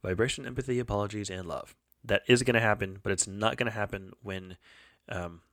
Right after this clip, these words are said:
you may have expected it to. We release every Friday, but we're putting that on hold for at least a week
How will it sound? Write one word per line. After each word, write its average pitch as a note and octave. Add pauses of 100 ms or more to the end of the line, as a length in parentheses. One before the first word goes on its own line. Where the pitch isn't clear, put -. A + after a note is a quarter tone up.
(400)
you -
may G2
have F#2
expected -
it -
to. -
We G2
release G#2+
every A#2+
Friday, F2+ (520)
but F2+ (260)
we're G#2+
putting C#3+
that D3
on C3
hold F2
for F#2+
at F#2+
least G2
a -
week F2